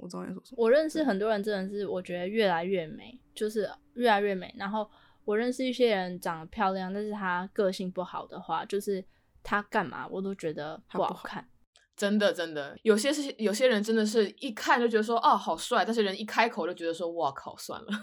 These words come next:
Speaker 1: 哦，真的，真的。就我觉得到最后还是你的个性，就是你的个性会展现出，就是有些人你刚开始看他，哦，还好，可是你相处你觉得这个很有趣，他超酷，然后你就会，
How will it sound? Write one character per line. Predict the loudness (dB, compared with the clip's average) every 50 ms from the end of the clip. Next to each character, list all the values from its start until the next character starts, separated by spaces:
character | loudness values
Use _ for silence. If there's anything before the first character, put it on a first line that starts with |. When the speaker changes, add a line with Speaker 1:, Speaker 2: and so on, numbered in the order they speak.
| -8 -6 -4
Speaker 1:
哦， | -4 -4 -4 -4 -8 -10 -10 -8
真 | -6 -6 -6 -4
的， | -6 -6 -6
真 | -6 -8 -8 -10
的。 | -10 -12 -14 -18 _ _ _ _ _ _ _
就 | 2 4 4
我 | 6
觉 | 6 6 6
得 | 8
到 | 8 8 8
最 | 8 6 8
后 | 8 8 8
还 | 8 6
是 | 6 4 0 0
你 | 0 0
的 | -2 -2
个 | 0 2 2 2
性， | 0 -2 -4 -4 -6 -6 -4
就 | -4 -2
是 | -2 0 0
你 | 0
的 | 0 2
个 | 4 4 4 4
性 | 2 0 -2 -2 -2
会 | -2 0 0 0 0 -2 -4 _ _ _ _ _ _ _ _
展 | -2 -2 -2 -2 -2
现 | -2 -2 -2 -2
出， | -4 -4 -6 -6
就 | -4 -2 -2
是 | 0 2 2
有 | 2 4
些 | 4 2 2
人 | 2 2 0
你 | 0 -2
刚 | -2 -2 -2 0
开 | 0 -2
始 | -2 -2
看 | -4 -4 -4
他， | -4 -2 -4
哦， | -4 -4 -4
还 | -4 -2 -2
好， | -2 -2
可 | -2
是 | -2 -2 -4 -6 -6 -10 _ _ _
你 | -8 -6
相 | -2 0 0 0 0
处 | 0
你 | 0 -2
觉 | -2
得 | -2
这 | 0 0
个 | 0 0
很 | 0 0
有 | -2 -2 -2
趣， | -2 -2 -2 0
他 | 0 0 -2
超 | 0 0 0 0
酷， | 0 -2 -6 -4
然 | -2 -2
后 | -2 -2
你 | -2
就 | -4 -4 -2
会， | -2 -4 -4 -6